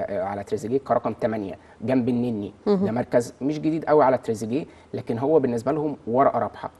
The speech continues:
Speaker 1: ما اعتقدش انه هيكون من اول ماتش كده تريزيجيه بادي، لا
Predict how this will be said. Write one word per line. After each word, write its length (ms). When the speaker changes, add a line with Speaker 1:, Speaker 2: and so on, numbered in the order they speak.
Speaker 1:
ما 100
اعتقدش 420
انه 140
هيكون 360
من 140
اول 340
ماتش 240
كده 200
تريزيجيه 380
بادي، 300
لا 120